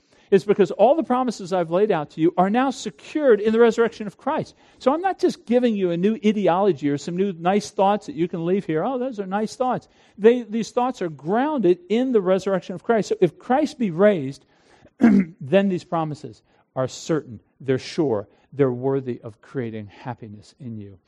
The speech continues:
"As you make Christ your king, he will now furnish wisdom. As you make Christ your king, he will now never leave you nor forsake you. As you make Christ your king, he will never abandon your body." But to be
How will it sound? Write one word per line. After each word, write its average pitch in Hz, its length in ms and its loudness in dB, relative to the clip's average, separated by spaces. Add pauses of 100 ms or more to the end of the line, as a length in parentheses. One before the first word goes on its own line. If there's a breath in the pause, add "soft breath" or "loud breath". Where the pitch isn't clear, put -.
(200 soft breath)
"As 160 180 0
you 190 120 -2
make 151 240 -2
Christ - 560 -6
your 143 80 -6
king, 123 400 -6 (640)
he 180 140 0
will 135 100 -2
now 123 160 -4
furnish 131 400 -12
wisdom. 117 320 -14 (200 soft breath)
As 170 200 0
you 202 100 2
make 170 240 2
Christ - 540 -4
your 151 100 -4
king, 151 380 -6 (240 soft breath)
he 220 160 4
will 185 140 -4
now 131 380 -4
never 139 300 -2
leave 127 320 -4
you 107 260 -10
nor 123 200 -4
forsake 120 440 -10
you. 110 80 -14 (220 soft breath)
As 165 160 2
you 208 100 0
make 175 220 0
Christ - 500 -2
your 151 220 -4
king, 147 460 -6 (280 soft breath)
he 214 180 2
will 185 120 -6
never 127 400 -2
abandon 135 640 -2
your 120 140 -8
body." 117 480 -6 (180 soft breath)
But 156 140 0
to 170 100 2
be 147 200 0